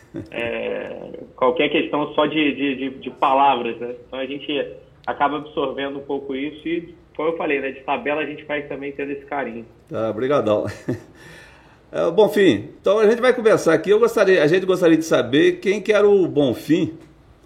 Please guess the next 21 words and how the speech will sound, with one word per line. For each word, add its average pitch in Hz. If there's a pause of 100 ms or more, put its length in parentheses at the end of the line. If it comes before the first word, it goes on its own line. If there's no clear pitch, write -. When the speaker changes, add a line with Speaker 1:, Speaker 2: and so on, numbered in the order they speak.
(420)
Speaker 2:
antes 185
de 160
entrar 147
pra 143
polícia, 156
antes 170
de 147
entrar 131
pro 139
exército. 117
Me 120
parece 131
que -
você 113
passou 127
um 120
tempo 123
no 110
exército 110
também, 143
né? 160